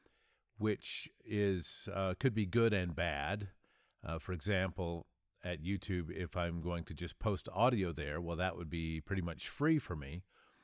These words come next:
Uh, but then there's the question of having to add something to look at, even if it's just a still shot. That wouldn't be too hard, although it's a little extra work. And, um, but then the, the looming question is,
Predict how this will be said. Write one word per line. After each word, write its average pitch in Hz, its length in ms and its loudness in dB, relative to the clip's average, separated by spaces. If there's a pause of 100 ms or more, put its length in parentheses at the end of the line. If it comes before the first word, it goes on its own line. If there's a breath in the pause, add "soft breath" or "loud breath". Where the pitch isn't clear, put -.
(320 soft breath)
Uh, 80 240 -2
but 76 200 -4
then 92 240 2
there's 82 240 -2
the 92 80 -8
question 82 360 -4
of 76 120 -6
having 80 260 -4
to 69 160 -6
add 76 240 -4
something 92 880 0
to 110 120 0
look 107 260 2
at, 92 340 2
even 87 240 -2
if - 100 -8
it's 87 140 -8
just - 280 -10
a 80 60 -6
still 87 380 -4
shot. 92 500 0 (720 soft breath)
That 92 160 2
wouldn't 87 280 -2
be 87 140 -2
too 143 240 2
hard, 87 440 2 (420)
although 85 200 0
it's 82 160 -6
a - 20 -2
little 90 320 -2
extra 90 380 -6
work. 82 360 -4 (720 soft breath)
And, 123 420 0
um, 92 560 2 (440)
but 104 120 0
then 110 240 6
the, 92 360 2
the 95 140 0
looming 123 340 6
question 92 380 2
is, 87 180 -2